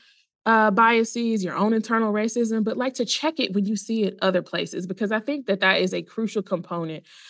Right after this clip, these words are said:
Like, we see things that are wrong all the time. And it's having that courage and that knowledge and that will and that advocacy to stand up and be like, "No, I didn't do it,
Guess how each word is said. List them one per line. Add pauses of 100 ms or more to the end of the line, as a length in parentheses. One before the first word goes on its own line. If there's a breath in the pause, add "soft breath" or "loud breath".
(160 loud breath)
Like,
we
see
things
that
are
wrong (520)
all
the
time. (720)
And
it's
having
that
courage
and
that
knowledge
and
that
will
and
that
advocacy
to
stand
up
and
be
like,
"No, (840)
I
didn't
do
it,